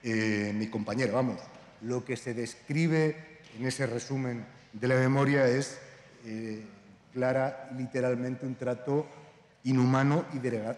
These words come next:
de-, y degradante para los detenidos y para el conjunto de los empleados públicos. Es que esto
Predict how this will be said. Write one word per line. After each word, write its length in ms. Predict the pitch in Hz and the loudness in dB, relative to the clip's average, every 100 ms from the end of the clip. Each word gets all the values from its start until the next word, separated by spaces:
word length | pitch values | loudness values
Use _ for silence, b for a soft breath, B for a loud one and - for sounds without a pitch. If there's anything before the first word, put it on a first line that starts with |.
| 107 | -8
de-, 180 | 117 113 127 | -8 -6 -6
y 80 | |
degradante 540 | 117 117 120 127 127 139 | -6 -2 0 -2 -2 -4
para 220 | 131 127 | 0 2
los 160 | 123 123 | 2 0
detenidos 540 | 120 131 135 139 139 | -4 -4 -2 -2 -4
y 40 | |
para 200 | 135 131 | -6 -4
el 100 | 127 | -4
conjunto 500 | 123 123 - 131 - | -6 -8 -8 -8 -6
de 60 | 131 | -4
los 160 | 127 123 | -4 -6
empleados 420 | 104 113 110 104 | -10 -8 -8 -10
públicos. 440 | - 143 113 104 - - b b b b - | -4 -4 -4 -10 -16 -20 b b b b -20
Es 80 | - | -6
que 160 | 135 | -4
esto 340 | 131 151 156 | -2 2 0